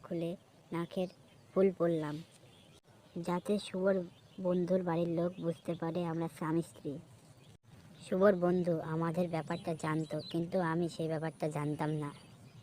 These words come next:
কিছু ফল আর মিষ্টি নিয়ে চলে গেলাম শুভর বন্ধুর বাসায়। দুপুরের খাওয়া সেরে দুজনকে এক ঘরে আরাম করার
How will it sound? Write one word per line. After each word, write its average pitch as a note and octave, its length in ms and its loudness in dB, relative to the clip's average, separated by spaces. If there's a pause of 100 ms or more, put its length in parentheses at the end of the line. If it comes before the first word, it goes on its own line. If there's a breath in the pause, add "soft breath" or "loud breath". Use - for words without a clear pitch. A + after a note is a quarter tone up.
(720)
কিছু G3 300 0
ফল F#3 500 -2 (140)
আর D#3+ 200 -2
মিষ্টি E3 440 -2
নিয়ে E3+ 340 -2 (360)
চলে D#3+ 260 2
গেলাম E3 320 -2
শুভর E3 520 -4 (240)
বন্ধুর D#3+ 400 0
বাসায়। D3+ 400 -4 (1120)
দুপুরের G3+ 540 0 (100)
খাওয়া F#3+ 320 0
সেরে F#3+ 300 2
দুজনকে F#3 720 0
এক E3+ 420 -6
ঘরে E3 320 2
আরাম E3+ 340 0
করার E3 260 -2